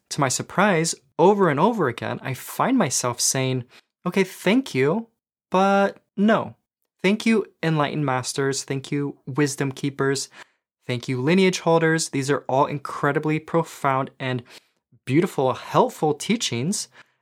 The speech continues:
And I can understand how this is the truth, but I feel like I just need to politely decline. And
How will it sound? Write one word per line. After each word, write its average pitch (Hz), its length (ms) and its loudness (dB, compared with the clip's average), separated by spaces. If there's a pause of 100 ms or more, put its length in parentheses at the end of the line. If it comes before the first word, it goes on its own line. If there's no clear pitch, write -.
And 135 240 -4 (160)
I 147 140 0
can 151 180 -4
understand 196 520 0
how 156 200 4
this 139 240 0
is 131 140 -2
the - 80 -10
truth, - 540 -2 (440)
but 196 380 4 (320)
I 156 80 -2
feel 190 200 2
like 196 120 2
I 185 80 4
just - 300 -2
need 160 180 0
to 151 400 -2 (200)
politely 147 460 0 (100)
decline. 147 500 -2 (880)
And 151 360 -2